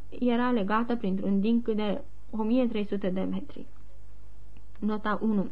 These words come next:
Farul, care după unii autori ar fi avut o înălțime de o sută douăzeci de metri, după alții cel puțin optzeci și cinci de metri, a fost distrus de un cutremur în secolul paisprezece. Închei nota.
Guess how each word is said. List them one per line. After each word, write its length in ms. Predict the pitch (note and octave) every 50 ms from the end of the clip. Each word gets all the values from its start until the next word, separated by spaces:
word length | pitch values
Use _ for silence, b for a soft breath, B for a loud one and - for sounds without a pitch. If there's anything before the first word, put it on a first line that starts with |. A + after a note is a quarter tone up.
| B B B B B B B
Farul, 440 | - - A#3+ A3 G3+ G#3 G#3 A#3 B3
care 280 | B3 - A3 G#3+ G3+ F#3+
după 220 | F#3 F#3+ F#3+ F#3
unii 240 | F#3 G3 A#3 B3+ B3
autori 380 | A3+ G#3+ G3+ G3+ - G#3+ A#3
ar 140 | A#3+ A3 A3
fi 140 | A3 - G3+
avut 260 | G3 F#3+ G3+ A3+ A#3
o 40 | A#3+
înălțime 480 | A3+ G#3+ G3+ F#3+ F#3+ G#3 A#3 A#3+ B3 A3+
de 80 | G#3
o 140 | G3 F#3 F3+
sută 300 | F#3+ - A#3+ - A#3 G#3+ G3+
douăzeci 400 | F#3+ F#3 F#3+ F#3+ F#3+ F#3 F#3+ F#3+
de 80 | F#3+
metri, 400 | F#3+ F#3+ F#3+ F#3+ F#3 - A3 A#3
după 260 | G#3+ G3+ G3 - F#3 F3+
alții 440 | - G3+ A3 A3+ A#3 - A#3 G3+ F#3+ -
cel 180 | - A#3 A#3 A#3
puțin 280 | A3+ G#3+ G#3 - A3
optzeci 320 | G#3+ G3+ F#3+ G3 F#3 F#3+ F#3
și 140 | G3+ F#3+
cinci 240 | G3 - G3 G3 G3
de 80 | G#3 A3+
metri, 420 | A#3 C4+ C#4 C#4 C#4 A#3+ G#3 - B B B B B B B B
a 120 | C4 C4
fost 220 | C4+ E4+ F#4 F4+ F4+
distrus 360 | C#4+ B3+ - - C#4 D4+ C#4+
de 80 | C#4
un 140 | B3 A3+ A3
cutremur 520 | G3+ G3 G3+ G3 - B3+ C4+ C4+ C4 C4 B3+
în 140 | B3 A#3+
secolul 580 | A#3 - A#3+ A#3 A#3 A#3 A3+ A3+ A3 G#3+ G#3 - -
paisprezece. 840 | - B3 A#3 G#3 G3+ - - F#3 F#3+ F#3+ F3+ F#3 - - - - - - - - - -
Închei 320 | - - F#3+ G3 F#3+ G3+ G#3
nota. 380 | G3+ G#3 G3+ F#3+ - - -